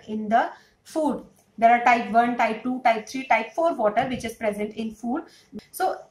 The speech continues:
that is why we cannot use water and water activity as the same thing,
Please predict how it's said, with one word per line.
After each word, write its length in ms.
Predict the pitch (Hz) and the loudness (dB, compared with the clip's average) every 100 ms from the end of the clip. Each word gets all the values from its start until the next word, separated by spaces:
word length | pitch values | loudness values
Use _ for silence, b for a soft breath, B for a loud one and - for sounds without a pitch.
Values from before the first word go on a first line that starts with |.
| _ | _
that 320 | 220 277 302 427 | 0 2 4 0
is 160 | 427 | -2
why 240 | 320 277 285 | 0 0 -2
we 160 | 302 | -6
cannot 560 | 311 285 285 359 339 - | -2 0 2 2 0 -6
use 280 | 311 330 233 | -6 -6 -6
water 560 | 196 233 233 240 311 - _ _ _ _ _ _ - | -2 0 2 0 -2 -6 _ _ _ _ _ _ 0
and 220 | 269 330 | 2 4
water 200 | 311 294 | 4 4
activity 540 | 294 294 277 269 262 285 | 0 -2 -6 -6 -2 0
as 180 | 262 247 | 0 -2
the 80 | |
same 340 | 294 277 262 254 | -6 -6 -6 -8
thing, 260 | 208 190 | -8 -10